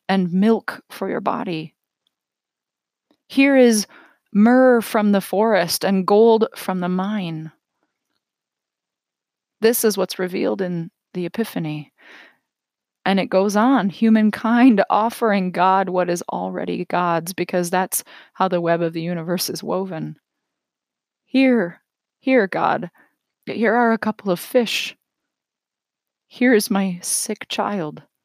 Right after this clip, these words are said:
Here is a colt for you to ride. Here is vinegar for you to drink. And in Christ, the Word made flesh,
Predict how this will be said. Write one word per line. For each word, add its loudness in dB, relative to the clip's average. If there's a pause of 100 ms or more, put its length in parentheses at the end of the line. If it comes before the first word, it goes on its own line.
(720)
Here 4
is 4
a 4
colt 0 (260)
for -6
you -2
to -6
ride. 0 (140)
Here 2
is -2
vinegar -4 (180)
for -12
you -6
to -10
drink. -8 (1800)
And -2
in 2
Christ, -6 (800)
the -6
Word 0
made -2
flesh, -6